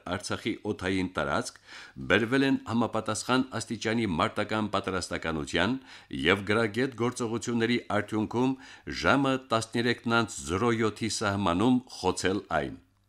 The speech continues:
Արցախի հանրապետության պաշտպանության նախարարությունը հերթական անգամ հորդորում է ադրբեջանական կողմին ձեռնպահ մնալ սադրիչ քայլերից ու նաև հավաստիացնում, որ ցանկացած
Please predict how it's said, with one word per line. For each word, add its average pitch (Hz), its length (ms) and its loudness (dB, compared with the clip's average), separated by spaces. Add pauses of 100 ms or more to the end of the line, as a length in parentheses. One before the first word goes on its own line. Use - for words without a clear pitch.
(580)
Արցախի 92 500 2
հանրապետության 113 800 2
պաշտպանության 104 640 0
նախարարությունը 101 760 0
հերթական 98 560 0
անգամ 101 440 0
հորդորում 117 560 2
է 78 40 4 (100)
ադրբեջանական 80 920 -2
կողմին 101 480 2 (160)
ձեռնպահ 101 720 0
մնալ 107 320 0
սադրիչ 98 460 -2
քայլերից 85 640 -2 (380)
ու 76 180 -4
նաև 90 400 4
հավաստիացնում, 120 880 0
որ 135 280 0 (260)
ցանկացած 113 760 -2